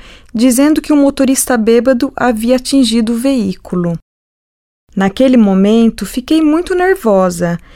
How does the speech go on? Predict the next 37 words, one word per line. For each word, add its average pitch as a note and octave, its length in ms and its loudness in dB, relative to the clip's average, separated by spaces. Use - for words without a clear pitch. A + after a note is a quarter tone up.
mas G3+ 240 -2
totalmente C4+ 580 2
agradecida G#3+ 720 -2
a F#3+ 40 0
Deus G3+ 520 -2
pela G#3+ 320 -2
voz A#3 320 -2
que D4+ 140 -4
me C4+ 100 0
dissera A3+ 500 -2
para A#3+ 220 -2
eu B3 60 2
ficar A#3 420 -4
mais A3 240 0
um C4 140 0
pouco. E3+ 600 -6
A - 100 -4
batida D4+ 480 0
foi C#4+ 180 0
tão D#4 200 -2
forte A#3+ 560 -2
que - 100 -8
o A3+ 40 -2
seguro A#3+ 440 -2
deu A#3+ 160 2
perda B3 420 0
total G#3+ 600 -4
para A#3+ 180 0
o A#3+ 40 0
carro C#4 420 -4
que - 120 -4
havia A#3+ 240 0
rodado A3+ 640 -2
somente B3 720 -2
três D4+ 320 -2
mil C#4 180 0
quilômetros. F#3+ 1000 -6